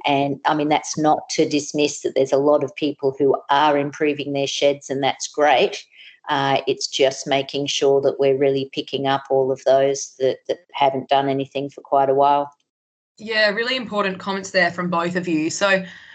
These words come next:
Speaker 2: who do we encourage to use the Safe Sheds program and why? I imagine it's, you know, shearing contractors can be involved, but also wool growers need to really adopt this as well, or that would be the idea.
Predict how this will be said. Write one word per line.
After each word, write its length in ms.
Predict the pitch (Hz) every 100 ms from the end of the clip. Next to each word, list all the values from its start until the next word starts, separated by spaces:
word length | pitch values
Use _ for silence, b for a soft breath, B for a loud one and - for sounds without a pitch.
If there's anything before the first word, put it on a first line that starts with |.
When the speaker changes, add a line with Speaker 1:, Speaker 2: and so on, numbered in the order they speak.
| B B -
Speaker 2:
who 140 | 302
do 160 | 294 285
we 340 | 262 262 254
encourage 720 | 240 208 226 220 202 - - _
to 100 | -
use 320 | 208 220 247
the 100 | 254
Safe 300 | 185 214 196
Sheds 260 | 185 190 185
program 720 | 196 196 190 190 190 190 180 _ -
and 220 | 208 214
why? 420 | 196 208 240 180 170
I 180 | 185 196
imagine 380 | 208 208 208
it's, 440 | 196 190 - - - b b b b _
you 60 | 202
know, 140 | 196
shearing 380 | 196 202 233 220
contractors 720 | 202 226 226 233 226 - 208
can 160 | - 214
be 120 | 208
involved, 460 | 208 202 202 202 180
but 120 | 196
also 340 | 214 214 202
wool 240 | 190 208 214
growers 440 | 190 185 180 180
need 220 | 185 180
to 120 | 185
really 280 | 185 185 180
adopt 300 | 180 190 185
this 180 | 185 180
as 100 | 175
well, 520 | 180 196 165 - - -
or 60 |
that 100 | 185
would 120 | 180
be 100 | 180
the 140 | 180 175
idea. 440 | 170 185 175 -